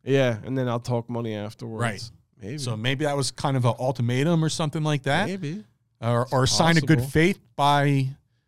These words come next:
Speaker 2: the
Speaker 1: The
Speaker 2: Ravens
Speaker 1: ownership?
Speaker 2: brass, you know?
Speaker 1: I mean, I don't know. I just feel like, like I said, like, when the, when the rookie, uh, when the draft episode comes, I'll get deeper
Speaker 2: Can't
Speaker 1: into these
Speaker 2: wait.
Speaker 1: guys.
Speaker 2: Can't wait.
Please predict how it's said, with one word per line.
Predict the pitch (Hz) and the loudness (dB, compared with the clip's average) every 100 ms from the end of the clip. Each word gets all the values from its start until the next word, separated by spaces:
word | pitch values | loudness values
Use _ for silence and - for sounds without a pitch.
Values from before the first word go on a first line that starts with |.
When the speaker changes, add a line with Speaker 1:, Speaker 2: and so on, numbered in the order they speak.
| _ - | _ 0
Speaker 2:
the | |
Speaker 1:
The | 113 | 4
Speaker 2:
Ravens | 143 147 165 | 6 8 6
Speaker 1:
ownership? | 165 | 8
Speaker 2:
brass, | 170 196 202 - | 6 6 2 -2
you | 131 | 2
know? | 131 185 180 _ _ _ - | 2 2 -2 _ _ _ -6
Speaker 1:
I | 123 | -2
mean, | 113 120 | 0 0
I | 113 | -2
don't | 113 123 | -2 -2
know. | 135 139 _ - - - | -2 -4 _ -20 -20 -4
I | - | 0
just | 131 135 - | 2 2 0
feel | 143 135 | 2 4
like, | 117 113 117 | 4 2 2
like | 135 | 2
I | |
said, | 135 120 110 | 2 0 0
like, | 113 120 123 | 0 -2 -2
when | 139 | 2
the, | 143 127 | 4 2
when | 135 147 139 | 0 2 2
the | 135 | 4
rookie, | 156 - 156 143 | 2 2 2 0
uh, | |
when | 127 135 | 0 -4
the | 127 | -4
draft | 147 151 143 | -2 -2 0
episode | 135 123 120 123 120 | -4 -4 -6 -6 -6
comes, | 120 117 98 98 - - _ - | -6 -8 -8 -12 -18 -20 _ -8
I'll | 127 | -4
get | 127 120 | -4 -2
deeper | 127 117 110 | -4 -4 -2
Speaker 2:
Can't | 123 | -2
Speaker 1:
into | 107 | -2
these | 104 90 | -4 -6
Speaker 2:
wait. | |
Speaker 1:
guys. | 104 90 80 80 - | -8 -8 -8 -12 -4
Speaker 2:
Can't | 311 277 269 | 2 2 4
wait. | 269 202 | 2 2